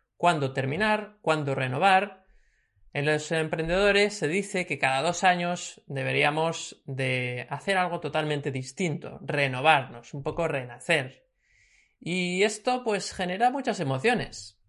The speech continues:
A veces no sabemos si dejarlo, si continuar, si aguantar un poquito más.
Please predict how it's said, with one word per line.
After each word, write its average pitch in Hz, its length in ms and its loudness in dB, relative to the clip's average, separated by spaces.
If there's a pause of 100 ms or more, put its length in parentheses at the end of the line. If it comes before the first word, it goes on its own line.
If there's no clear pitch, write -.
(120)
A 143 120 -10
veces 220 280 -4
no 214 80 -2
sabemos 180 560 2
si 160 640 -2
dejarlo, 180 800 0 (280)
si 143 600 0
continuar, 180 840 0 (260)
si 147 400 0
aguantar 143 420 2
un 151 80 -2
poquito 147 320 -2
más. 190 640 -2